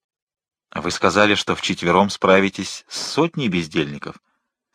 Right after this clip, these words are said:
Так как мы можем встретить их две сотни, возьмите восьмерых".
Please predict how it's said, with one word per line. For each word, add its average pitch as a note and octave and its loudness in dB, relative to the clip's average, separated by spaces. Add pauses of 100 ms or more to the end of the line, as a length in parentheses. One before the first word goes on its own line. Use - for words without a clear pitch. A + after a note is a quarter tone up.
(140)
Так F#3 2
как D#3 2
мы D#3 0
можем A#2+ 2
встретить A2 0
их D#2+ -2
две D#2+ -2
сотни, D3+ -6 (540)
возьмите B2+ 0
восьмерых". - -4